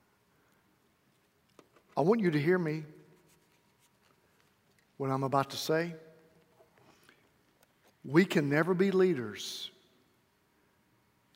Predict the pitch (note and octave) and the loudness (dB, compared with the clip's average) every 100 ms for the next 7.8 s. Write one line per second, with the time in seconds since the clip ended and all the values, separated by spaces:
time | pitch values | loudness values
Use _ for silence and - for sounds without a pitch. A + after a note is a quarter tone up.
0 | _ _ _ _ _ _ _ _ _ _ | _ _ _ _ _ _ _ _ _ _
1 | _ _ _ _ _ _ _ - D3+ D#3 | _ _ _ _ _ _ _ -2 0 0
2 | C3 A#2+ C3+ D#3+ D#3 E3+ E3+ F3 F3 D#3 | -2 -2 -2 0 2 2 2 0 -6 -4
3 | C3+ B2+ A#2 A2 - B2+ A#2+ B2 B2 A#2+ | -4 -4 -6 -8 -10 -8 -6 -4 -4 -4
4 | B2 D3 D3 E3 D3+ - A#2 - B2+ A#2 | -6 -8 -8 -10 -10 -12 -10 -8 -6 -8
5 | B2+ - - - _ A#2 A#2+ A#2 B2+ C3+ | -12 -20 -20 -20 _ -10 -8 -6 -6 -6
6 | C#3+ D3+ D3 - - _ - - C3+ C#3 | -6 -8 -10 -14 -20 _ -12 -4 -2 -2
7 | C#3 C#3 - - A#2 A2 G#2+ A2 | -4 -8 -10 -6 -6 -6 -10 -12